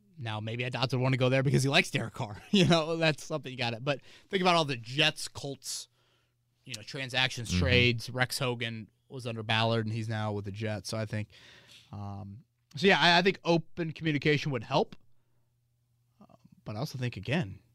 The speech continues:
Speaker 1: you know, wh-, the Raiders gotta do something drastic to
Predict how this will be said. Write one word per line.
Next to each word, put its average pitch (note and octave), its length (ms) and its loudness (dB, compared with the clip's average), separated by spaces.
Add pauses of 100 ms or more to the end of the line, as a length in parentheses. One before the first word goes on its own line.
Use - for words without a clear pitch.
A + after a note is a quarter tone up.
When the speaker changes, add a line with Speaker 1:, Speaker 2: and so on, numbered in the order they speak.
(200)
Speaker 1:
you A#2 100 -12
know, G#2+ 80 -8 (120)
wh-, - 1000 -20
the C#3+ 60 -12
Raiders G#3 320 4
gotta F#3 140 6
do E3 100 6
something B2+ 220 2
drastic B2+ 580 -2 (480)
to A#2 360 -8